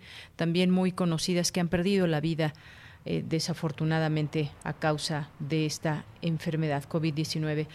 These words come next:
Vamos ahora con Cindy Pérez Ramírez, señala académica de la unam, que habrá afectaciones en la población que trabaja mediante home office. Quizás ustedes que nos escuchan ya comienzan a sentir toda esta...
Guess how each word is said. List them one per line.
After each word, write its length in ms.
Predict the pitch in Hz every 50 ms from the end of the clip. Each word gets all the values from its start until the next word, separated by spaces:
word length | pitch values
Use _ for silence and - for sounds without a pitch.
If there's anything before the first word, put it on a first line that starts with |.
| - - - - -
Vamos 320 | 202 226 247 254 254 -
ahora 300 | 247 240 226 226 226 226
con 320 | - 226 226 226 233 233 220
Cindy 320 | - - 220 208 202 202
Pérez 340 | 196 - 202 196 190 196 170
Ramírez, 440 | 180 175 170 190 202 208 214 214 208
señala 400 | - 190 190 190 190 196 202 196
académica 580 | 190 - 170 165 165 180 185 196 185 185 190
de 120 | 175 175 165
la 120 | 165 165
unam, 300 | 170 180 208 226 254 269 262 - - - - - -
que 80 | - 220
habrá 220 | 220 247 269 294
afectaciones 840 | 294 - 269 254 262 - 226 208 - - 269 262 254 254 240 -
en 100 | 240 214
la 140 | 202 196 190
población 640 | - 196 180 190 190 180 - - 233 226 226 233 226 - - - - - -
que 140 | - 208 202
trabaja 680 | 202 208 196 190 208 214 208 - - 220 214 - - -
mediante 580 | - 185 185 185 170 185 185 180 180 180 180 175 -
home 220 | - 208 208 220 -
office. 400 | - 220 233 226 - 247 233 -
Quizás 340 | - 240 - - 277 269 -
ustedes 540 | 262 233 - 269 247 240 240 240 226 - -
que 100 | - 196
nos 220 | 196 190 180 -
escuchan 560 | 180 - - - 208 208 - - 202 196 202
ya 320 | 185 196 180 180 180 180 180
comienzan 880 | - 180 170 175 175 180 185 180 180 180 - 185 170 170 165 160 151 -
a 220 | - 156 160 156 156
sentir 640 | - - - 160 156 156 - - 180 180 180 175
toda 320 | - - 175 160 156 160
esta... 520 | 165 170 - - - 185 165 160 156 151